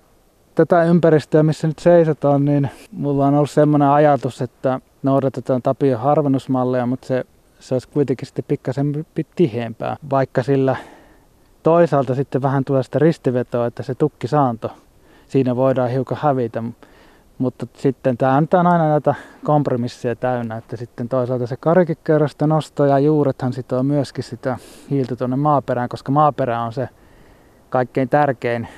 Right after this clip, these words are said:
minun mielestäni tässä metässä sen hiilensidonnan kannalta, että muistaakseni kaksi kolmasosaa siitä metän sitomasta hiilestä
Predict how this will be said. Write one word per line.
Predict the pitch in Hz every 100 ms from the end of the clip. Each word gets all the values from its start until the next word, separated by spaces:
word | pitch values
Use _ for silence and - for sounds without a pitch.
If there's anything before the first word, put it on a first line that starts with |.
| - - -
minun | 135 127
mielestäni | 123 117 117 - 117 117
tässä | - 113 -
metässä | 123 127 127 117 -
sen | 110 117 117 - - - -
hiilensidonnan | 127 127 117 117 113 110 110
kannalta, | 117 113 113 120
että | 113 127 - - - 139 135 131 135
muistaakseni | 131 139 139 - 123 117 - 123 127 - _ _ _ _ _ _ -
kaksi | 135 -
kolmasosaa | - 151 143 120 113 117 117 -
siitä | - 127 117 135 _ _ _
metän | 156 135 135 123
sitomasta | 123 123 120 113 127 120 _ _ _ _ -
hiilestä | 135 131 120 -